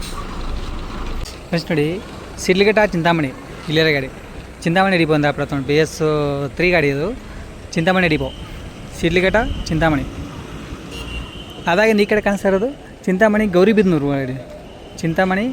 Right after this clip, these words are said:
ಗೌರಿಬಿದನೂರು via ಚಿಕ್ಕಬಳ್ಳಾಪುರ. ಚಿಕ್ಕಬಳ್ಳಾಪುರ ವಿಭಾಗ,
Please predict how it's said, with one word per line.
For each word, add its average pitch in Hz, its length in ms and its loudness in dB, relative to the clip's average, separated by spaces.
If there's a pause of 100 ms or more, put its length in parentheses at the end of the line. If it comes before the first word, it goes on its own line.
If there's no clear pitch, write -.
(160)
ಗೌರಿಬಿದನೂರು 165 460 4
via 170 180 4 (840)
ಚಿಕ್ಕಬಳ್ಳಾಪುರ. 151 420 -2 (2750)
ಚಿಕ್ಕಬಳ್ಳಾಪುರ 202 420 2
ವಿಭಾಗ, 196 180 2